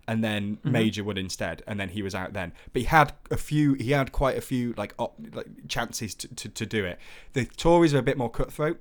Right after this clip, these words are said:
Speaker 1: so they're a bit more like, "If you don't win, you're out," pretty much.
Speaker 2: Yeah.
Speaker 1: Um, so you, they're a bit more cutthroat with their leaders. But Labour are a little bit more, like, understanding of them.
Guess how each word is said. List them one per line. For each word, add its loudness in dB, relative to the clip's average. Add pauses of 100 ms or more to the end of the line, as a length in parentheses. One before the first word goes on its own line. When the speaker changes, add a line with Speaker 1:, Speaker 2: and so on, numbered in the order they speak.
(120)
Speaker 1:
so -6
they're 0
a -4
bit -4
more -4
like, -6 (880)
"If -12
you -4
don't -2
win, -4
you're -10
out," -10 (160)
pretty -12
much. -14 (400)
Speaker 2:
Yeah. -2
Speaker 1:
Um, -10
so -8
you, -8
they're -2
a -4
bit -8
more -8
cutthroat -12
with -12
their -10
leaders. -10
But -6
Labour 4
are 0
a 0
little -2
bit -4
more, -2
like, -6
understanding -4
of -8
them. -6